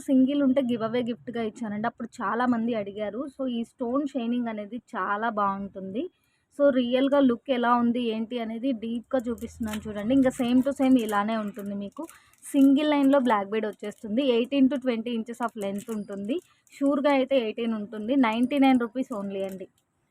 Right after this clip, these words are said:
Only నైంటీ నైన్ ప్లస్ షిప్పింగ్. So, షిప్పింగ్ చెప్పకపో-, ఒకవేళ ప్రతి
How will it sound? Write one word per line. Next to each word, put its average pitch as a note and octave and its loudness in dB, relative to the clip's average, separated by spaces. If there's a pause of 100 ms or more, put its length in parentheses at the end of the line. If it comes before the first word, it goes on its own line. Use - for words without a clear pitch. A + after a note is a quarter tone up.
(160)
Only B3+ 6
నైంటీ A#3+ 0
నైన్ C4 4
ప్లస్ A#3+ -6
షిప్పింగ్. A3+ -12
So, C4 -8
షిప్పింగ్ C#4+ -6
చెప్పకపో-, A#3 -6 (320)
ఒకవేళ B3+ 2 (260)
ప్రతి B3 -2